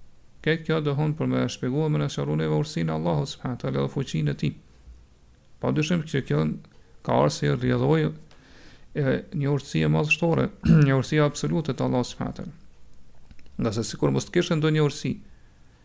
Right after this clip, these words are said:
e cila kërkon që secili organ t'i kenë venat e veçant-, venat e veta të, të veçanta,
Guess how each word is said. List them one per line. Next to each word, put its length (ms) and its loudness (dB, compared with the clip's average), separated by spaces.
e 160 -4
cila 240 2
kërkon 400 0
që 160 0
secili 340 2
organ 320 2
t'i 120 -4
kenë 280 0
venat 320 0
e 120 0
veçant-, 440 -2
venat 280 0
e 120 0
veta 240 0
të, 140 -2
të 120 -4
veçanta, 480 0